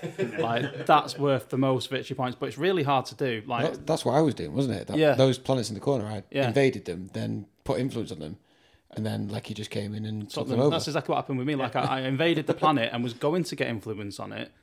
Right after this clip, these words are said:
Speaker 1: but Jackie came along, made friends with them, and I couldn't get the influence back after that. So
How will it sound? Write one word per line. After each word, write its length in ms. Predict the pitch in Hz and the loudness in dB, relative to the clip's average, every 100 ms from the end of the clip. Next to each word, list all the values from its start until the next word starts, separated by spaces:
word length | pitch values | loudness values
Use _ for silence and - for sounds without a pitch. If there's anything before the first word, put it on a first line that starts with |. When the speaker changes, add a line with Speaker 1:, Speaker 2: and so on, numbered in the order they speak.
| _ - | _ -12
Speaker 1:
but 140 | 135 | -10
Jackie 260 | 165 135 135 | -10 -10 -8
came 240 | 123 104 | -6 -6
along, 380 | 104 104 117 135 _ _ _ _ _ _ - | -6 -6 -6 -8 _ _ _ _ _ _ -4
made 200 | 160 156 | -2 -2
friends 320 | - 156 156 | 0 0 0
with 160 | 131 101 | -2 -4
them, 280 | 104 117 131 | -4 -4 -4
and 360 | 127 127 123 - | -2 -2 -2 -4
I 140 | 123 | -8
couldn't 260 | 120 143 139 | -6 -6 -6
get 140 | 127 127 | -6 -6
the 60 | |
influence 340 | 123 127 113 95 | -8 -8 -10 -8
back 220 | 143 135 | -8 -8
after 180 | 127 113 | -10 -10
that. 180 | 107 107 | -10 -6
So 260 | 123 107 | -4 -4